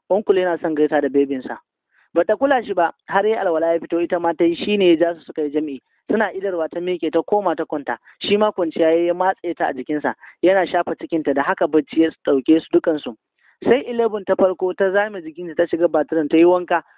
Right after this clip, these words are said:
ta fito ta saka kayanta, daidai lokacin ya yi miƙa tare da kai hannuwa zai damƙo ta.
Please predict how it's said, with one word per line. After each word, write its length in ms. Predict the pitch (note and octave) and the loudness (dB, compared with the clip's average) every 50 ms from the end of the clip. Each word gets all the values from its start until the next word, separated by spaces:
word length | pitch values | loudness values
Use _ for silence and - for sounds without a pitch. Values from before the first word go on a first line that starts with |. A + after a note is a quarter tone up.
| _ _ _ | _ _ _
ta 80 | - F#3+ | 0 0
fito 220 | E3 - - G#3 G3+ | 2 4 2 2 2
ta 100 | G#3 G3 | 2 0
saka 180 | - G#3+ F#3+ F#3 | -2 -4 -4 -2
kayanta, 420 | - F3 D#3+ E3 E3+ E3+ - D#3 | -2 0 0 -2 -4 -4 -4 -2
daidai 340 | D3+ F3 G3 G#3 A3 A3 G#3+ | 0 2 0 2 0 0 -2
lokacin 420 | A3 A3 A3 - G3 - - F3+ | -2 -2 -2 -4 -6 -6 -6 -6
ya 100 | F3 F3 | -2 -2
yi 60 | F3+ F#3 | -2 -2
miƙa 320 | F3+ F3 D#3+ - E3 D#3 | -2 -4 0 0 0 0
tare 220 | - D#3+ D#3 E3 | 2 0 0 2
da 80 | D#3+ D#3 | 0 0
kai 140 | - E3 D#3 | -2 -2 -2
hannuwa 380 | D#3 E3 E3+ F3 F3 E3+ D#3 C#3 | -2 -2 -2 0 0 0 0 0
zai 120 | D3 D#3+ D3 | -2 -2 -2
damƙo 440 | C#3 C#3 C#3 C#3+ - - D#3+ D#3 | -2 -2 -2 -2 -2 0 0 2
ta. 120 | - C3+ | 2 0